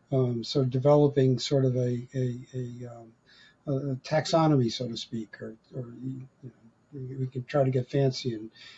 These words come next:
and, and create sort of ontologies of, of, of, of what's going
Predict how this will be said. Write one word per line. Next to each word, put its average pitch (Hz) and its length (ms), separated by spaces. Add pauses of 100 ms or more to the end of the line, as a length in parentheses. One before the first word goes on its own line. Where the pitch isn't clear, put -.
(160)
and, 120 240
and 120 240 (200)
create 131 360 (340)
sort 135 220
of 127 80 (140)
ontologies 131 760
of, 131 120 (220)
of, 113 180 (180)
of, 117 120 (440)
of 120 220
what's 117 220
going - 240